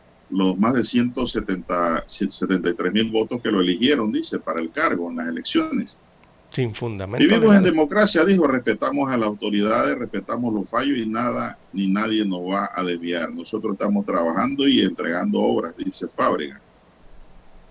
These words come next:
Speaker 1: Cuando le preguntaron si cree que esa revocatoria de mandato va a prosperar, Fábrega respondió, "Yo creo en Dios, lo demás se lo dejo al hombre". También dijo que el mercado de marisco, don César, va.
Speaker 2: Sí,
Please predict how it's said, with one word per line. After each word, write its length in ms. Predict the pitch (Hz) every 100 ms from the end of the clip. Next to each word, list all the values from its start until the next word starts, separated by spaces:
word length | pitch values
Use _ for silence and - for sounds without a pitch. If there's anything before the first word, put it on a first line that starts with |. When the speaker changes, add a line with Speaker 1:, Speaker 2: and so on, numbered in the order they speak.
| - -
Speaker 1:
Cuando 220 | 87 90 90
le 120 | 90
preguntaron 560 | 110 110 110 120 147 156
si 160 | 131
cree 240 | 123 135 139
que 80 |
esa 180 | 127 147
revocatoria 600 | 120 113 101 95 101 120 123
de 60 |
mandato 420 | 104 101 110 107 98
va 120 | 101
a 60 | 104
prosperar, 520 | 110 101 95 110 117
Fábrega 380 | 131 131 131 139
respondió, 440 | 151 165 156 131 135
"Yo 200 | 135 120
creo 300 | 131 135 123
en 120 | 95
Dios, 400 | 107 127 160 -
lo 160 | 131
demás 640 | 120 92 98 113 120 - - - - _ -
se 180 | 165
lo 140 | 139 95
dejo 320 | 95 95 92
al 140 | 87 85
hombre". 380 | 90 80 69 73 - _ _ _ _ _ _ _ _ _ _ _ _ _ _
También 380 | 151 143 151 143
dijo 280 | 143 143 147
que 100 | 151
el 80 | 123
mercado 460 | 104 98 113 120
de 80 | 131
marisco, 480 | 120 104 117 - 127
don 100 | 98
César, 440 | 101 123 - 113 - -
va. 200 | 120 - - _ - _ -
Speaker 2:
Sí, 280 | 131 123